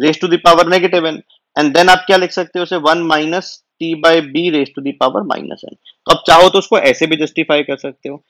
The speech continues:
Mathematically justify करना है तो जिस तरीके से हम पूरी derivation करते थे कि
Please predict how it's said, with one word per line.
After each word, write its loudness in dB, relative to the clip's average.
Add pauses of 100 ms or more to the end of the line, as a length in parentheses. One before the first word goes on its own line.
(200)
Mathematically 4
justify 2
करना 2
है 2
तो -10
जिस 0
तरीके 2
से 0
हम 2
पूरी 0
derivation 2
करते 0
थे 2
कि -4